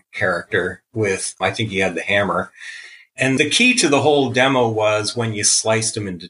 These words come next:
two pieces. And I remember animating the blood, and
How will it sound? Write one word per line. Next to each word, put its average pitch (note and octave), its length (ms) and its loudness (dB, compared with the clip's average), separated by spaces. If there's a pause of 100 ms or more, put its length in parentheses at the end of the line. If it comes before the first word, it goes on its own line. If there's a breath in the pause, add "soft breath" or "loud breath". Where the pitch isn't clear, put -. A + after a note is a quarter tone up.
two A#2+ 180 -2
pieces. A2 600 -4
And F#2+ 260 -4
I G#2 140 2
remember G#2+ 560 -2 (120)
animating G#2+ 640 -2
the F#2 80 -8
blood, A2 460 0
and G2+ 200 -6